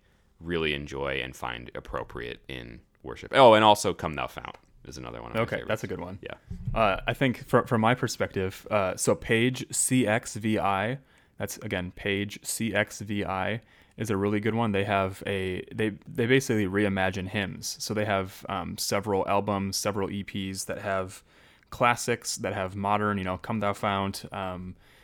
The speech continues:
Speaker 2: uh, In Christ Alone, uh, Rock of Ages, um,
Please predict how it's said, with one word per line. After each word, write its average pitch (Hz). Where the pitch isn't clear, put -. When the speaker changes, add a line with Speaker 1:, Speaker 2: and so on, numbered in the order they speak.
Speaker 2:
uh, 90
In 92
Christ -
Alone, 107
uh, 92
Rock 104
of 104
Ages, 101
um, 92